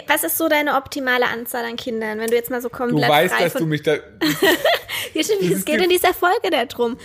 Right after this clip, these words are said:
Speaker 2: Ja,
Speaker 1: Du,
Speaker 2: ist mir
Speaker 1: nee,
Speaker 2: bewusst.
Speaker 1: ich bin nicht böse, egal was
Speaker 2: Ja,
Speaker 1: du
Speaker 2: ja,
Speaker 1: sagst.
Speaker 2: ja.
Speaker 1: Deine persönliche Wunschvorstellung.
Speaker 2: Meine, meine persönliche Wunschvorstellung zum ab-, aktuellen Zeitpunkt,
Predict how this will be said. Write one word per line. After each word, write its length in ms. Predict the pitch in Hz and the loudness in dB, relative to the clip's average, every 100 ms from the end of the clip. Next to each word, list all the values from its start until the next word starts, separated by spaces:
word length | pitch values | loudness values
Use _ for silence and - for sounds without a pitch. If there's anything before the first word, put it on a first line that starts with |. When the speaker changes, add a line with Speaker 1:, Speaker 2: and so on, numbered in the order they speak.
| 147 | -4
Speaker 2:
Ja, 180 | 143 156 | 0 0
Speaker 1:
Du, 40 | |
Speaker 2:
ist 120 | 151 | 0
mir 80 | 165 | -2
Speaker 1:
nee, 160 | 160 156 | -2 0
Speaker 2:
bewusst. 220 | 143 156 | 0 -2
Speaker 1:
ich 60 | - | 0
bin 100 | 381 | -2
nicht 180 | 403 | -2
böse, 300 | - 349 - | -2 -2 0
egal 260 | - - 311 | -2 -2 0
was 60 | 139 | 4
Speaker 2:
Ja, 100 | 147 | 4
Speaker 1:
du 60 | 139 | 4
Speaker 2:
ja, 140 | 127 | 2
Speaker 1:
sagst. 240 | 131 123 | 0 -2
Speaker 2:
ja. 80 | 123 117 - - - - - | -6 -10 -16 -20 -20 -18 -6
Speaker 1:
Deine 260 | - 254 285 | 0 2 0
persönliche 720 | 302 269 247 247 254 254 240 - | -4 -4 -4 -2 -4 -4 -6 -8
Wunschvorstellung. 920 | 220 233 - - - - 90 - 98 - - - - - | -10 -8 -8 -8 -8 -8 -8 -8 -12 -16 -20 -20 -20 -10
Speaker 2:
Meine, 500 | 151 135 151 175 165 | 0 4 4 2 -2
meine 280 | - 147 170 | 0 0 2
persönliche 520 | 165 156 151 156 147 143 | 2 2 2 2 0 2
Wunschvorstellung 720 | 147 170 - 165 - 156 147 | 0 0 0 0 2 2 2
zum 140 | 135 - | -4 -6
ab-, 340 | - - - - | -6 -6 -14 -6
aktuellen 540 | 139 - - 143 147 143 | -6 -4 0 2 2 -2
Zeitpunkt, 840 | - 139 143 - 147 151 165 - | 0 0 0 -2 -2 -2 -6 -12